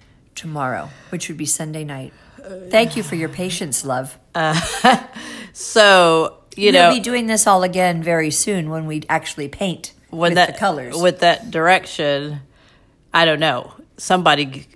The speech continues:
Speaker 2: somebody, me, could be in our bed inhaling those fumes tonight. We don't know. Um,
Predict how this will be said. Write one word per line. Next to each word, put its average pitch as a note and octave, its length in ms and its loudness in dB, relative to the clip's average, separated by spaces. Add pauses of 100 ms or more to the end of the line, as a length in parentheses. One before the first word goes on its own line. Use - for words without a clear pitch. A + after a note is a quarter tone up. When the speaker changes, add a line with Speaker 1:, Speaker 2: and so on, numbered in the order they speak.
(160)
Speaker 2:
somebody, D#3+ 460 2
me, E3 520 0 (120)
could F3+ 240 0
be D#3+ 180 2
in D#3 240 -4
our D3 140 0
bed C#3 400 0
inhaling C#3+ 500 -4
those C3 200 -6
fumes C#3+ 340 -10
tonight. - 340 -10
We C#3 100 -10
don't C3 260 -6
know. A#2+ 280 -10 (680)
Um, D3 400 -2